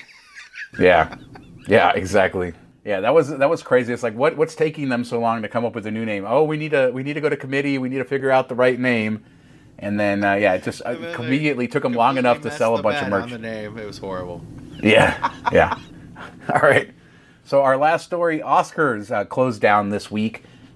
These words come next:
Speaker 2: uh, for a minor renovation. And, uh, it's, as Plaza continues that full redevelopment we talked about, where they're building that kind of bar, carousel bar out by the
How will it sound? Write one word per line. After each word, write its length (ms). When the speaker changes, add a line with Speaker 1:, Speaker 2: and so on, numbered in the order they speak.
Speaker 2:
uh, 120
for 240
a 160
minor 480
renovation. 760
And, 360
uh, 40
it's, 360
as 200
Plaza 380
continues 500
that 140
full 200
redevelopment 600
we 120
talked 300
about, 340
where 160
they're 120
building 360
that 240
kind 160
of 260
bar, 260
carousel 420
bar 200
out 260
by 160
the 300